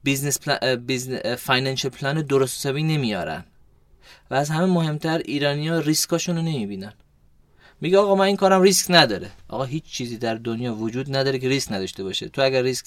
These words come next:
نداری یعنی تو نفهمیدی، تو اصلاً آگاه نیستی. یک آدم، چی می‌گن، کور هستی که اصلاً ای-، ایش-، ایرادای خودتو نمی‌تونی ببینی.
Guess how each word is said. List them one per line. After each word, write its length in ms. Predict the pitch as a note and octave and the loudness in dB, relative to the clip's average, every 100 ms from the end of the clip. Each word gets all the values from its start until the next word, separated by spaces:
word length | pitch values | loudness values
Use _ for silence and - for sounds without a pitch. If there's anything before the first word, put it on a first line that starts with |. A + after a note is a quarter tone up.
| B2 | -6
نداری 420 | A#2+ A#2+ A#2+ C3+ | -2 0 0 -2
یعنی 240 | D3 C#3 | 0 -2
تو 160 | D3 E3 - - | -2 -6 -8 -14
نفهمیدی، 1040 | A2+ B2 D3 D#3 A#2 G2 A2+ A2 G#2 G2+ - - | -8 2 4 4 2 -2 -6 -8 -6 -10 -10 -6
تو 80 | C3+ | -2
اصلاً 160 | C#3 - | 0 4
آگاه 460 | C#3 C#3+ D3 D#3+ C3+ | 4 6 10 10 10
نیستی. 480 | B2+ A#2+ - A#2+ G#2+ - - | 0 -2 -2 -2 -4 -8 -4
یک 160 | C#3+ - | -2 4
آدم، 460 | C3+ C#3 D3+ D#3+ - - - - - | 4 6 4 2 0 -18 -20 -20 -8
چی 140 | - | -2
می‌گن، 500 | E3+ D3+ C#3 B2+ G2 - | 0 2 2 0 -4 -8
کور 260 | - F#3+ E3+ | 4 8 10
هستی 360 | D3 C3 - | 8 4 -2
که 120 | C3 C3+ | 0 2
اصلاً 320 | D3+ D3+ C3 - | 2 -4 -6 -8
ای-، 140 | C#3 - - - - - - - - - | -6 -6 -8 -12 -20 -20 -20 -20 -18 -2
ایش-، 180 | D#3 - | -2 0
ایرادای 460 | D3+ C3 C3 D3 D#3 | 2 4 6 4 4
خودتو 420 | - C#3 D#3+ E3 | 0 0 0 2
نمی‌تونی 460 | E3+ C#3+ A#2+ A2 | 2 2 -2 -6
ببینی. 420 | G2+ G#2 G2 F2+ | -4 -6 -6 -10